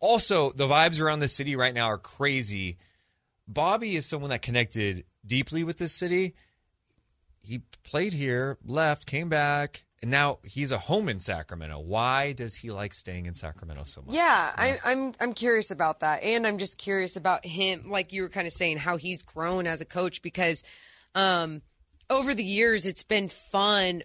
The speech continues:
Speaker 2: being around him and seeing the way that he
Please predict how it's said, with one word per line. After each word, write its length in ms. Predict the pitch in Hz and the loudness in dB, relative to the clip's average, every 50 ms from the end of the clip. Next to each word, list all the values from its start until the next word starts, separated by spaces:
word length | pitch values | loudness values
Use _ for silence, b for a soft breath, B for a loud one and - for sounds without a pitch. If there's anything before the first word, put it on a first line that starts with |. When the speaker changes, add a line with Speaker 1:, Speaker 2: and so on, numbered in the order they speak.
| - - - | -12 -10 -4
Speaker 2:
being 240 | - 220 220 220 202 | -2 2 2 2 2
around 500 | 190 165 170 170 170 180 202 208 208 160 | 2 2 4 4 6 6 4 2 0 0
him 380 | 190 185 180 170 165 165 165 151 B B B B B B B B - | 0 0 2 2 0 -2 -4 -8 B B B B B B B B 0
and 500 | 240 240 233 214 208 202 190 185 185 175 - b b b b b b | 4 4 6 6 4 4 2 0 0 -4 -8 b b b b b b
seeing 400 | - - - - 294 294 285 254 | -8 -4 0 2 2 2 2 2
the 100 | 240 208 | 2 0
way 420 | 175 170 196 196 208 208 202 202 180 | 2 4 4 6 6 6 4 4 2
that 340 | 143 185 175 170 160 - | 2 2 2 2 2 0
he 580 | - - - 208 214 214 208 208 208 208 196 | -4 -10 -6 -2 0 0 2 0 0 -2 -4